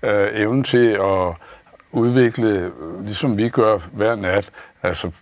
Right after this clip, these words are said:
ligesom vaske vores, øh, oplevelser igennem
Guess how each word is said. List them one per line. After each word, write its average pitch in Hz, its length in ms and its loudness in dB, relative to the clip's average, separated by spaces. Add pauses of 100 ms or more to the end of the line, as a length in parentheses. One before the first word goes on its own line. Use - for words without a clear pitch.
(120)
ligesom 104 360 -4
vaske 101 400 0 (180)
vores, 95 440 -2
øh, 95 280 -4 (680)
oplevelser 113 520 -2
igennem 104 520 -4